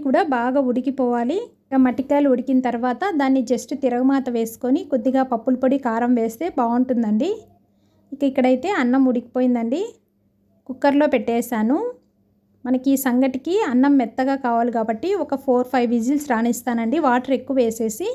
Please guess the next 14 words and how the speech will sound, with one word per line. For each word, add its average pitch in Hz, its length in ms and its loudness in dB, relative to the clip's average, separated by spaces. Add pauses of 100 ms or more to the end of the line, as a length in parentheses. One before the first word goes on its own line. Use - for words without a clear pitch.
(680)
అన్నం 262 260 4
మెత్తగా 254 420 0
ఉడికిపోతుంది. 233 680 -2 (2000)
ఇప్పుడు 277 360 2
కుక్కర్లోంచి 269 680 2
తీసేసుకొని 247 640 -2 (160)
సన్నటి 277 520 2 (520)
మంట 247 180 0 (100)
మీద 262 220 4
పెట్టేసుకొని 233 600 -2 (100)
తర్వాత 254 320 0 (140)
రాగి 247 300 0
పిండి 262 260 2
కలుపుకోవటమే. 214 680 -2